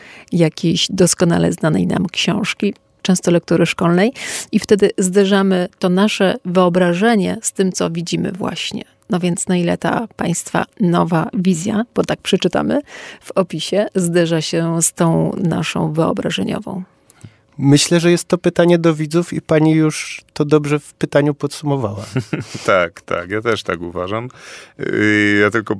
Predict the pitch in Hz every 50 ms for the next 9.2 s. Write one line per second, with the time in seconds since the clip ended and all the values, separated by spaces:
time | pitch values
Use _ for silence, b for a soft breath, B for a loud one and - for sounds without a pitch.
0 | 98 104 107 107 107 98 101 113 - - - - _ - - - - - - -
1 | - - - 120 135 151 185 175 170 - - 160 131 127 117 107 - 135 135 135
2 | 147 156 151 - - 156 151 151 170 180 170 151 113 104 104 101 98 98 98 98
3 | 98 - - - 113 - - 107 104 113 110 107 107 107 B B B B B B
4 | _ - - - 113 104 98 117 123 135 131 104 98 92 92 92 90 90 92 92
5 | 92 101 101 95 92 104 113 110 104 98 98 92 87 - - 95 92 101 110 110
6 | b b b b b b b _ 117 107 98 - - 104 107 110 107 101 - -
7 | - 95 95 92 101 107 110 104 95 92 90 - - - 95 92 90 90 87 87
8 | 87 90 90 87 87 87 87 90 90 92 92 87 - - 98 92 95 98 - -
9 | 92 90 87 87